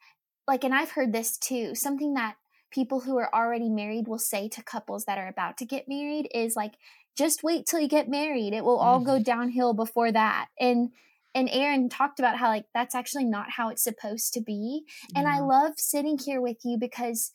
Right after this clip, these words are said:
Speaker 1: you're talking about the tough stuff, but you're still boldly and confidently saying, like, "But it's not downhill." Like,
Speaker 2: Yeah.
Speaker 1: it's, it, because it's in God's design and because
Speaker 2: Mm-hmm.
Speaker 1: it's worth it, it,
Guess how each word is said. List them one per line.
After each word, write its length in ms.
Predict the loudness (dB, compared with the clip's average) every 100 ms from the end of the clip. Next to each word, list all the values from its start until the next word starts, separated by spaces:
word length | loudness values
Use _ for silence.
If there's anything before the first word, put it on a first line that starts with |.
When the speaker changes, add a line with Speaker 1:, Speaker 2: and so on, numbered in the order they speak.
| _ _ -6
Speaker 1:
you're 100 | -2
talking 460 | 0 -2 -2 -2
about 260 | 0 0 -2
the 100 | -8
tough 320 | -6 -6 -4
stuff, 680 | -4 -6 -4 -4 -6 -10 -20 _ _ _ 4
but 280 | 6 6 2 _ _ _ -6
you're 280 | 0 0 0
still 420 | -2 2 4 4 2 2
boldly 420 | 4 4 2 2
and 140 | 2
confidently 640 | -2 -6 -2 -2 -2 0 0
saying, 420 | 0 0 2 2
like, 280 | 0 0 -8 _ _ _ _ 2
"But 120 | 4
it's 260 | 4 0 0
not 300 | 0 -2 0
downhill." 840 | 0 2 -2 -4 -4 -6 -8 -4 0
Like, 220 | 2 4
Speaker 2:
Yeah. 0 |
Speaker 1:
it's, 380 | 2 2 0 -4 _ _ _ _
it, 280 | 2 2 0
because 340 | -2 0 0 0
it's 160 | 0
in 160 | 2 2
God's 300 | 2 -2 -2
design 680 | 0 2 0 -2 -4 -4 -2
and 100 | 0
because 520 | -2 -2 -2 0 -2
Speaker 2:
Mm-hmm. 80 | -6 -20 -2
Speaker 1:
it's 220 | 0 0
worth 480 | 0 -2 -2 -4 -6
it, 240 | -4 -4 -8 -20 -12 -6
it, 160 | -6